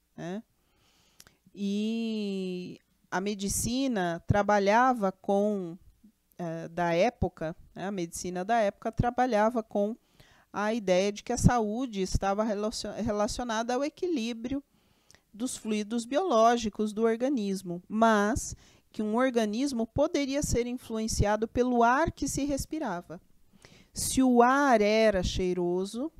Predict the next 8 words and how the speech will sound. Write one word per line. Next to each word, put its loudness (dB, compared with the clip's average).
de -8
certa -4
forma, -4
se -6
o 0
ar 2
era 0
agradável, -2